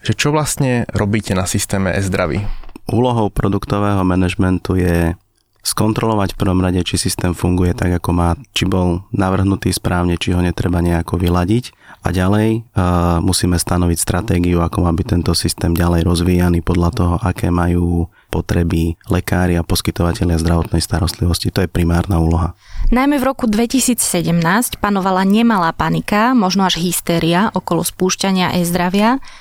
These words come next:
Speaker 3: Lekári nemali ešte v decembri kartičky a čítačky, nebolo dostatočne jasné, ako bude e-zdravie kompatibilné s operačnými programami a, e, rôznymi nastaveniami, ktoré majú lekári vo svojich možno už až zastaraných niekedy počítačoch.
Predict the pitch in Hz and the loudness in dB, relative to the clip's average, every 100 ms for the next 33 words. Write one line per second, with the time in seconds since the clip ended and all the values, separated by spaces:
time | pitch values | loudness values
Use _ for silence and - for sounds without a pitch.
0 | - 175 - 240 220 214 220 208 202 - | -2 -2 0 0 0 2 2 2 0 -2
1 | 175 165 - 175 - - 202 185 185 - | -2 -2 -2 -2 -2 -2 -4 -2 -6 -6
2 | - 165 113 - 214 214 196 - - 196 | -4 -2 -2 -2 -2 0 -2 -4 -4 0
3 | 190 190 - - - 226 220 208 208 - | 0 0 -4 -6 0 2 2 2 0 -2
4 | 208 196 - 180 170 170 - - 190 185 | -2 -2 0 0 0 0 -2 0 2 2
5 | - 185 185 180 190 202 190 175 - 190 | 0 0 2 2 2 0 -2 0 0 0
6 | 180 - 180 196 190 175 - 180 190 175 | 0 -2 0 2 2 0 -2 -2 -2 -2
7 | - 190 170 - 196 196 196 175 170 175 | -2 0 0 0 -2 0 0 0 2 2
8 | 175 165 - 147 151 151 - - 165 156 | 0 0 -2 -2 0 -2 -4 -2 0 2
9 | 170 175 180 190 180 175 170 170 180 - | 2 2 0 0 2 0 0 0 -2 -2
10 | 214 196 185 175 175 - 180 175 165 165 | -2 0 0 0 -2 -2 -2 0 0 0
11 | 170 170 - 180 190 208 190 170 175 - | 2 0 -2 -2 0 0 -2 0 -2 0
12 | 185 180 185 196 190 190 185 185 185 170 | 0 2 2 0 2 0 0 0 -2 -2
13 | - 196 185 180 180 185 185 196 160 - | -2 -2 -2 0 0 0 -2 -2 -2 -2
14 | 202 196 190 208 214 | -2 -2 0 -2 -2